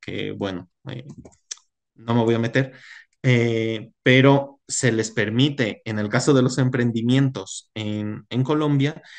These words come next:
que sí haya estas facturas por horas. Es decir, no es para todo el mundo. El Supermaxi no necesita hacer facturas por horas, ¿sí? Pero en el caso de, eh, un emprendimiento, por ejemplo, que yo me he puesto con mi familia, pongamos un restaurante,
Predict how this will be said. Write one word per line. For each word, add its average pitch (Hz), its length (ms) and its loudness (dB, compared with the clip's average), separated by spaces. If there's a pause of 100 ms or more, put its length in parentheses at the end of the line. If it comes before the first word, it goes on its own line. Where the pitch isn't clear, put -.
(180)
que 156 140 4
sí 160 340 0
haya 151 240 2
estas 127 280 -4
facturas 107 320 -8
por 98 180 -8
horas. - 240 -10
Es 113 120 -4
decir, 110 220 -4
no 110 260 0
es 202 120 0
para 113 200 -2
todo 107 160 -2
el 104 60 -2
mundo. 98 260 -4
El 90 60 -6
Supermaxi 113 540 -6
no 117 180 -2
necesita 131 680 -4 (440)
hacer 107 280 -2
facturas 104 420 -6
por 101 180 -4
horas, - 480 -4 (420)
¿sí? - 320 0 (340)
Pero 135 200 6
en 123 120 4
el 107 160 -2
caso 131 400 -2
de, 123 280 0 (420)
eh, 113 480 -2
un 139 160 4
emprendimiento, 135 840 2
por 101 140 -10
ejemplo, 123 420 -4
que 104 140 -8
yo 113 100 -6
me 113 100 -6
he - 40 -14
puesto 120 240 -8
con 113 120 -6
mi 110 120 -6
familia, 110 600 -2
pongamos 104 520 -2
un 107 100 -6
restaurante, 107 760 -4